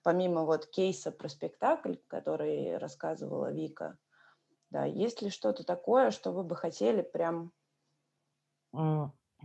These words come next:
Speaker 1: развести широко-широко?
Speaker 2: И, а,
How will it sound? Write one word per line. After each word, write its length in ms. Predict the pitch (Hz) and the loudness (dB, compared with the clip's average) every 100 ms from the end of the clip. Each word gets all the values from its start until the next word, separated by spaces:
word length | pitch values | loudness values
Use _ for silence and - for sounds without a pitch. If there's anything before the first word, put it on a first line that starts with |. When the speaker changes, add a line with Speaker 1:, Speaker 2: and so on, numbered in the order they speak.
| - | 0
Speaker 1:
развести 840 | 202 196 190 208 - - 196 185 - | 4 4 2 -2 -6 -2 0 0 -4
широко-широко? 1160 | - 175 180 185 196 - 180 180 - 151 151 - _ _ _ _ - | -2 0 0 0 -2 -2 -2 -2 -4 -6 -8 -18 _ _ _ _ -10
Speaker 2:
И, 220 | 139 143 _ _ _ - | -8 -8 _ _ _ -4
а, 460 | 156 156 156 151 | 0 2 2 0